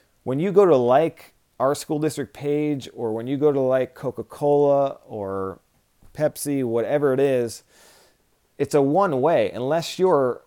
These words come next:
personal Facebook page is public,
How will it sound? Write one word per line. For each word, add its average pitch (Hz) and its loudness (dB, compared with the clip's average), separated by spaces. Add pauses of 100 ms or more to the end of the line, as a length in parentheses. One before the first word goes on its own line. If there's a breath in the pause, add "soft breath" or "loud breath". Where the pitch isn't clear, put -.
(240)
personal 147 -4
Facebook 143 -4
page 139 -6
is 101 -10 (140)
public, 160 -4